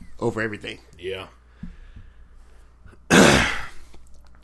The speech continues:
Speaker 1: But we literally made the joke of, um, yeah, uh, Kobe literally shut down the internet because not only did,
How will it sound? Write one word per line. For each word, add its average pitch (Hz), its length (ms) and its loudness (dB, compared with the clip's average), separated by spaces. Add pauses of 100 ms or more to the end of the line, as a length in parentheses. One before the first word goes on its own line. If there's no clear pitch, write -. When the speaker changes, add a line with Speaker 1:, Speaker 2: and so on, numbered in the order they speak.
(100)
Speaker 1:
But 127 140 4
we 127 120 4
literally 127 360 8
made 120 300 6
the 107 80 0
joke 113 320 2
of, 107 260 0
um, 95 560 -4
yeah, 107 720 0
uh, 104 40 -6
Kobe 131 360 2
literally 127 300 4
shut 123 240 0
down 127 180 2
the - 80 -2
internet 113 400 0
because 113 600 0 (580)
not 147 300 4
only 190 280 6
did, 135 240 6